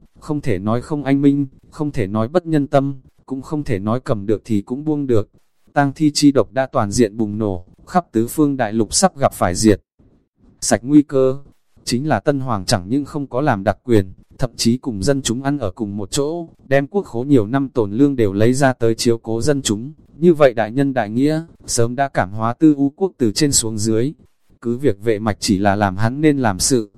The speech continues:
nhưng mọi người trong lòng tân hoàng địa vị, sớm đã viễn siêu nỗ lực mười mấy năm vệ du sâm. So với vệ du sâm tàn nhẫn độc ác, không để lối thoát, tân hoàng có thể nói là trong lịch sử nhất săn sóc dân tâm, cũng nhất đại công vô tư hoàng đế.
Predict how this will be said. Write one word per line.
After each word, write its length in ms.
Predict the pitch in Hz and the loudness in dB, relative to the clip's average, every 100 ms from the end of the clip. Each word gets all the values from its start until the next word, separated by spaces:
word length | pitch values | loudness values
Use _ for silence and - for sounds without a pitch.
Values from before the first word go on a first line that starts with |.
| - 131 | -12 2
nhưng 260 | 143 139 | 2 2
mọi 140 | 123 110 | -2 -2
người 220 | 110 98 | -2 0
trong 200 | 143 135 | -2 0
lòng 200 | 120 98 | -2 0
tân 180 | 147 131 | -2 -2
hoàng 260 | 127 95 | -4 -2
địa 140 | 107 101 | 0 2
vị, 280 | 110 110 104 _ - | 4 2 0 _ -6
sớm 300 | - 117 123 | 0 0 0
đã 120 | 139 | -2
viễn 220 | 143 151 | 0 2
siêu 220 | - 156 | 4 2
nỗ 200 | 135 147 | 2 0
lực 180 | 156 104 | 0 -2
mười 220 | 107 101 | -2 -2
mấy 200 | 101 117 | 0 0
năm 220 | 143 147 127 | 0 -2 0
vệ 200 | 120 104 | -2 2
du 180 | 147 | 2
sâm. 320 | 139 143 139 135 - _ _ _ | 4 2 0 -6 -14 _ _ _
So 240 | - 147 131 | -2 0 0
với 180 | 117 131 | -2 0
vệ 200 | 143 107 | 0 2
du 180 | 147 | 2
sâm 260 | 143 147 135 | 2 0 -2
tàn 240 | 120 101 | -2 -2
nhẫn 220 | 110 143 151 | -2 -4 -2
độc 140 | 110 | -2
ác, 240 | 139 170 _ _ _ | 0 -2 _ _ _
không 240 | - 147 | -6 -2
để 140 | 120 90 | 0 0
lối 200 | 101 110 | -2 -2
thoát, 280 | 170 185 - _ _ | 0 0 0 _ _
tân 160 | - 139 | -4 -2
hoàng 260 | 131 104 90 | -2 -4 -4
có 140 | 117 | -2
thể 160 | 151 98 | 0 0
nói 200 | 107 143 | 0 0
là 140 | 110 | 0
trong 200 | - 135 | 0 0
lịch 140 | 117 | 0
sử 300 | - 127 95 90 _ _ _ _ _ _ _ | 0 -2 -2 -8 _ _ _ _ _ _ _
nhất 140 | 151 - | -2 0
săn 240 | - 143 | 0 0
sóc 240 | - 180 139 | 0 -2 0
dân 220 | 143 135 | -2 0
tâm, 340 | 139 139 135 - _ - | 0 0 -6 -16 _ -12
cũng 180 | 131 | -4
nhất 180 | 160 190 | -2 -2
đại 180 | 143 113 | -2 -6
công 220 | 147 143 | -6 -6
vô 180 | 135 143 | -2 -2
tư 160 | 151 139 | 0 0
hoàng 280 | 131 98 | 0 -2
đế. 300 | 98 104 135 | 2 2 2